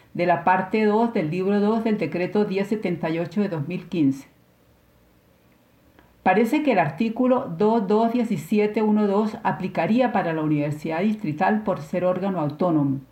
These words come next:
y por tanto debería implementar los servicios ciudadanos digitales y la sede electrónica conforme a los lineamientos dados en ese título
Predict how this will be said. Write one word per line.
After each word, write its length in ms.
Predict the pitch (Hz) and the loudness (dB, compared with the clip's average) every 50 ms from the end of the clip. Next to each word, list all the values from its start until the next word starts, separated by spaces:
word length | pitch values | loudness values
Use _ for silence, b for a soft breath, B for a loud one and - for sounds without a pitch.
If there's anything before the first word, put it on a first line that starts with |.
| b b b b b b b b b | b b b b b b b b b
y 100 | 135 131 | -4 -2
por 240 | - 175 170 147 - | 0 0 0 0 2
tanto 340 | 220 202 208 202 202 240 | 2 2 2 4 2 2
debería 300 | 233 220 196 180 175 190 | 2 2 2 2 2 2
implementar 640 | 202 214 214 233 240 226 208 185 175 - - 196 202 208 | 2 2 2 2 2 2 0 -2 -2 0 0 0 2 2
los 140 | 240 226 | 0 0
servicios 540 | - 220 196 156 170 214 214 - - 262 240 | 0 -2 -2 0 0 0 0 0 -2 -4 -4
ciudadanos 880 | - - - - - - 214 202 180 180 170 180 190 202 220 233 226 202 | -4 -8 -18 -10 -4 0 0 2 4 4 4 6 4 4 4 2 2 0
digitales 640 | 208 156 170 151 - 190 185 202 220 269 262 - - | 0 -2 -4 -2 0 0 2 2 2 0 -2 -2 -4
y 80 | - 180 | -4 -2
la 120 | 175 170 | -2 -2
sede 280 | 139 - 202 196 208 220 | 0 0 2 2 2 2
electrónica 840 | 220 208 165 143 - - 202 208 220 240 240 233 269 269 269 269 B B B B B B B B | 2 0 -2 -4 -4 -2 0 0 2 0 0 0 -2 -4 -4 -4 B B B B B B B B
conforme 600 | - 196 185 180 180 - 220 226 226 226 240 240 | -2 0 0 0 0 2 2 2 4 4 4 2
a 20 | 240 | 2
los 160 | 240 226 220 | 2 2 2
lineamientos 640 | 214 208 185 165 160 175 190 196 196 - 226 214 180 | 2 2 2 2 0 0 0 0 0 0 -2 0 2
dados 460 | 214 208 208 208 214 226 214 220 - - | 2 4 4 4 2 0 -2 -4 -6 -4
en 140 | 165 165 175 | -4 -2 -2
ese 220 | 190 185 - 208 | -2 -2 -2 -2
título 520 | 214 220 208 208 208 180 160 151 151 151 | 0 2 0 0 0 -2 -2 -2 -2 -4